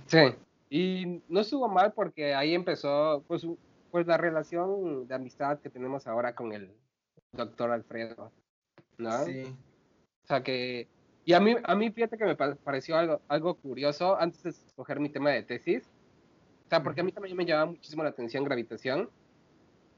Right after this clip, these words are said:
Speaker 1: pero yo recuerdo que yo vi la, una conferencia del doctor Herrera sobre agujeros negros y me llamó la atención, pero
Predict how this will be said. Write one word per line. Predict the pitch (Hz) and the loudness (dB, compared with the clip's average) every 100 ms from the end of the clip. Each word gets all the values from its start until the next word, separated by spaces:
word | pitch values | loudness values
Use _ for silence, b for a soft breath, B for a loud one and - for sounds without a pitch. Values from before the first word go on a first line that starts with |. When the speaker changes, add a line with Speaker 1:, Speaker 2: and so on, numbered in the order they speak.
| - | 2
Speaker 1:
pero | 170 | 4
yo | 170 196 | 6 6
recuerdo | 220 208 190 190 - | 4 4 6 6 2
que | 156 147 - - _ | -6 -8 -10 -20 _
yo | 165 165 185 | -4 0 0
vi | 190 185 | 0 2
la, | 160 - - | 0 0 -2
una | 185 202 - | -2 -2 -4
conferencia | 185 156 143 156 170 190 202 | -4 -2 0 0 0 2 2
del | 151 | 2
doctor | 123 - 139 151 135 110 - | -2 -2 0 4 2 0 -6
Herrera | 120 131 151 220 _ - | -2 2 4 2 _ -20
sobre | - - 143 135 | -10 0 4 4
agujeros | 147 160 190 196 | 2 0 2 2
negros | 175 190 214 185 | 2 0 -2 0
y | |
me | 151 | 0
llamó | 151 185 | 2 4
la | 208 | 2
atención, | 208 196 - 214 233 - - 170 | 2 -4 2 2 2 -6 -14 -4
pero | 165 165 185 165 | 0 4 4 4